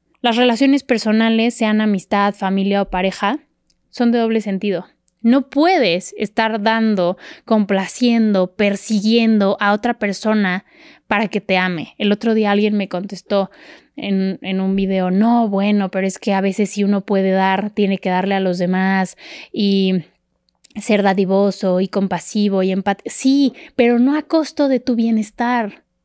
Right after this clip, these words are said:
No a costo de tu bienestar. El otro día en terapia mi psicóloga me decía,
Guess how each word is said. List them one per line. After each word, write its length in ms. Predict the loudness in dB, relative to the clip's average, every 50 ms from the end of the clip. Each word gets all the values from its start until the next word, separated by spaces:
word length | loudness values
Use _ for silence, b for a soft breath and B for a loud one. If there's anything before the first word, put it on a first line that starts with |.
| _ _ _ _ _ _ _ _ _
No 320 | 0 2 2 4 2 2
a 60 | 0 -2
costo 340 | -2 -4 -4 -4 -2 -4
de 80 | -6 -4
tu 120 | -4 -6
bienestar. 500 | -6 -4 -4 -6 -8 -6 -6 -4 -4 -2
El 160 | -2 -2 -4 -4
otro 220 | -2 -2 0 0
día 260 | 2 2 0 0 -2 B B B B B B B B B B _
en 160 | -4 -4 -2
terapia 420 | 0 0 0 0 0 0 -2 -4 -2
mi 100 | -4 -6
psicóloga 420 | -6 -6 -4 -2 0 0 0 -2
me 100 | -4 -4
decía, 380 | -6 -8 -6 -4 -4 -4 -4 -8